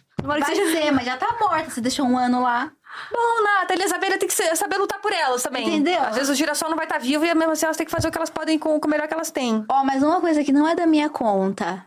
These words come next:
Speaker 2: mas eu queria muito que fosse, eu fico muito tentando entender como as pessoas foram parar onde elas pararam. Eu moro num
Speaker 3: Meu
Speaker 2: prédio
Speaker 3: Deus.
Speaker 1: Pô, isso aí é interessante mesmo.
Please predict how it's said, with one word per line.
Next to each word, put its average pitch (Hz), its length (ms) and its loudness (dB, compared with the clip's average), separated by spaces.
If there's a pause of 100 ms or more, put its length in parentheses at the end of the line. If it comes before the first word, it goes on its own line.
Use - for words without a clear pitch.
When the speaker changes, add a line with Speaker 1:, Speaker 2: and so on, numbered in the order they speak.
Speaker 2:
mas 226 300 2
eu 226 80 2
queria 240 260 -2
muito 233 260 4
que 285 100 2
fosse, 220 640 0
eu 233 120 2
fico 262 300 0
muito 240 240 2
tentando 269 380 0
entender 247 360 2
como 262 220 -2
as 277 80 -2
pessoas 277 300 0
foram 254 240 -2
parar 240 280 -2
onde 233 140 0
elas 233 280 -2
pararam. 175 540 -2 (560)
Eu 262 120 0
moro 302 320 2
num 277 140 2
Speaker 3:
Meu 247 120 2
Speaker 2:
prédio 240 480 0
Speaker 3:
Deus. 190 220 0
Speaker 1:
Pô, 233 80 0
isso 226 180 -2
aí 214 80 -2
é 220 40 -2
interessante 226 600 -4
mesmo. 208 360 -4